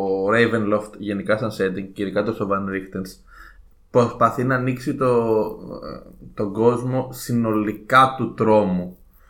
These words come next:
στο D and D. Δηλαδή έχει και otherworldly horror, alien abductions, με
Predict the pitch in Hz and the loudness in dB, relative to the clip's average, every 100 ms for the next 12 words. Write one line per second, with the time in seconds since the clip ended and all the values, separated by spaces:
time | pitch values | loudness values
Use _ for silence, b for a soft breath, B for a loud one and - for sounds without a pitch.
0 | - - - - 98 104 101 90 87 - | -20 -20 -16 -6 -2 -2 -2 -2 -6 -8
1 | _ _ - b b b 104 107 107 107 | _ _ -20 b b b -2 2 4 4
2 | 104 113 110 110 123 - 113 117 110 104 | 2 2 4 2 0 0 4 4 4 2
3 | 113 113 107 107 - 104 110 113 107 104 | 4 4 2 -2 0 2 4 4 4 4
4 | 101 98 101 113 104 110 110 107 107 107 | 2 2 4 4 4 2 0 2 4 4
5 | - - 107 104 107 107 - - b b | 0 0 0 2 -2 -4 -10 -18 b b
6 | b - 101 95 | b -10 -6 -6